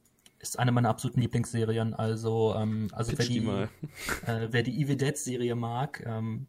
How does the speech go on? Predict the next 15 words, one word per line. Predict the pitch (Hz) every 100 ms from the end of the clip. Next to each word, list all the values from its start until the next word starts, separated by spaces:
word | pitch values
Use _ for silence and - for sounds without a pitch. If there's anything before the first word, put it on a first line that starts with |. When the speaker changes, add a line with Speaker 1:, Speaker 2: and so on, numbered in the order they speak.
| -
Speaker 1:
der | 113
wird | 127 -
die | 127
auf | 113
je-, | - 123
also | 117 117
die | - 113 107 -
Filme | - 135 135
mag, | 127 120 120 - - -
der | 104
wird | 117
auch | 113 -
die | 117
Serie | 113 117 127 123
lieben. | 120 127 123 123 120